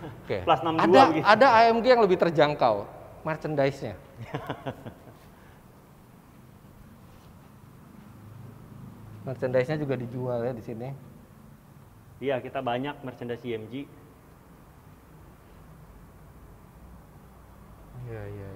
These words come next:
Speaker 1: iya. Selalu seneng tuh ke Mersindo karena ada A M G Centernya ini. Beda-beda lagi menunya tiap hari itu. <laughs>
Speaker 2: Iya.
Speaker 1: Jadi perawatan di sini juga me-, mereka tuh pakai special tools nggak sih kayak A M G gini?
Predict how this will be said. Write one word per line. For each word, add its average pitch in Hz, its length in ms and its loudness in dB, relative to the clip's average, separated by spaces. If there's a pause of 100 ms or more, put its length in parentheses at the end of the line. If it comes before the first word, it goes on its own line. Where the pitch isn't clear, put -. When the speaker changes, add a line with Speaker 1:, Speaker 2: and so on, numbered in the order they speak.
Speaker 1:
iya. 95 140 -14 (420)
Selalu 139 240 0
seneng 170 260 -4
tuh 180 120 -4
ke 175 80 -2
Mersindo 147 420 -2
karena 143 240 -4
ada 127 140 -2
A 120 100 2
M 123 160 -2
G 123 80 -6
Centernya 127 480 -6
ini. 151 160 -6
Beda-beda 156 500 2
lagi 147 220 2
menunya 139 320 -2
tiap 131 240 0
hari 127 240 -4
itu. - 160 -4
<laughs> - 40 -8 (480)
Speaker 2:
Iya. - 160 0 (4000)
Speaker 1:
Jadi 170 240 6
perawatan 185 480 4
di 175 80 -2
sini 185 380 0
juga 156 240 4
me-, 160 160 -4 (500)
mereka 226 300 2
tuh 381 100 -2
pakai 233 160 -2
special 214 400 0
tools 320 240 0
nggak 156 140 2
sih 190 100 -8
kayak 175 200 2
A 165 100 4
M 165 100 -2
G 160 140 -4
gini? 151 200 -4